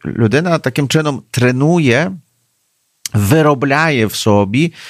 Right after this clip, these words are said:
такий певний духовний компас, що, ну, треба дбати про стан освячуючої благодаті, бо немає нічого важливішого для людської душі, ніж стан благодаті, ніж стан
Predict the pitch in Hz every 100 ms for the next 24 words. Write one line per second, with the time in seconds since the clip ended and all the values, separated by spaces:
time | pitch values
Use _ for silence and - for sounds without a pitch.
0 | - - - 117 127 120 143 156 151 123
1 | 120 147 135 135 120 123 101 82 - -
2 | - - _ - - - - - - 110
3 | 117 120 113 110 - - 113 123 170 156
4 | 92 101 107 - - 110 131 - 113 120
5 | 110 123 113 120 113 117 113 117 127 117
6 | 101 113 120 139 160 180 165 156 170 349
7 | 294 - 214 190 139 143 147 131 120 117
8 | 156 - 113 110 101 143 120 101 - 139
9 | 110 98 95 - 247 285 _ _ _ _
10 | 123 139 131 - - - 185 160 131 139
11 | 147 113 113 123 - - 175 247